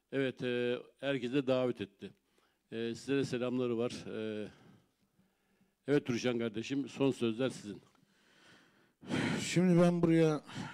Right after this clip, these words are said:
Speaker 2: sizin programınızda daha önce birçok kez konuk oldum. Bir kez daha teşekkür ediyorum her ikinize de. Ee, bu bir emektir.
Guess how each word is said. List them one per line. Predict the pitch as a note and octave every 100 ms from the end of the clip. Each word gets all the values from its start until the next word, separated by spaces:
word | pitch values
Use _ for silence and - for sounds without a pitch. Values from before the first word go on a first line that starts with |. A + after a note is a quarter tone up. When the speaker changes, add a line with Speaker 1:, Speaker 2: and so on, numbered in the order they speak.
| - - - _
Speaker 2:
sizin | - B2+ C#3
programınızda | C3 C3 B2+ B2 A#2+ A#2
daha | A#2
önce | A#2+ A#2
birçok | A2+ - A2 - -
kez | G#2+ F#2+
konuk | - G#2+ G#2+
oldum. | F#2+ D#2+ A2 G#2 - -
Bir | - -
kez | - G#2+ F2+
daha | G2
teşekkür | - F#2+ G2 - G2+
ediyorum | F2 E2 D#2+ -
her | - G2
ikinize | F#2 F2+ F2+ F2
de. | F#2 B2 _ _ _ _ _ _ - - _ _ -
Ee, | F#2 F2+ F2 F2 E2+ E2
bu | G#2+
bir | G#2+
emektir. | G2 A2 - - - -